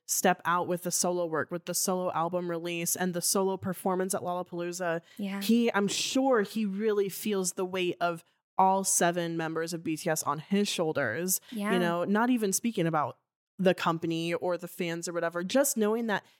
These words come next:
Speaker 1: he's representing his brothers in what they're doing here. Um, "I'm doing it all."
Speaker 2: "I'm doing
Speaker 1: Like,
Speaker 2: it all."
Speaker 1: mm-hmm.
Speaker 2: Yeah. And I love that you mentioned that because it really seems like J-Hope is stepping up to the plate.
Speaker 1: Yeah.
Speaker 2: And, like, he's stepping up in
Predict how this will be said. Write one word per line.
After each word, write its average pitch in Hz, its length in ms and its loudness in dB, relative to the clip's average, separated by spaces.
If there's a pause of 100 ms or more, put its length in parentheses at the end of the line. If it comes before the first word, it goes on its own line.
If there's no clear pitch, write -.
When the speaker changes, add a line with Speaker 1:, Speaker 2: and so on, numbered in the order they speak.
(100)
Speaker 1:
he's 226 280 2
representing 175 720 0
his 185 400 0
brothers 156 640 0
in 175 240 -2
what 165 200 -2
they're 175 120 -2
doing 170 360 -4
here. 202 500 0 (320)
Um, 165 560 0 (260)
"I'm 175 180 2
doing 175 280 0
it 165 180 -2
all." 156 220 4
Speaker 2:
"I'm 233 240 6
doing 165 220 2
Speaker 1:
Like, 160 80 2
Speaker 2:
it 214 80 0
all." 233 300 2 (160)
Speaker 1:
mm-hmm. 185 120 -4
Speaker 2:
Yeah. 202 460 2
And 220 120 0
I 240 60 0
love 240 280 -2
that 262 120 0
you 254 100 -2
mentioned 240 360 -2
that 214 100 -2
because 220 300 -4
it 214 120 -10
really 277 280 2
seems 226 560 0
like 220 280 0 (300)
J-Hope 214 460 0
is 202 300 0
stepping 190 440 0
up 180 140 -6
to 202 120 -2
the 185 100 -6
plate. 175 400 -6 (120)
Speaker 1:
Yeah. 165 340 4 (160)
Speaker 2:
And, 196 600 0
like, 202 220 -2
he's 208 420 0
stepping 247 460 2
up 208 200 -2
in 196 500 -4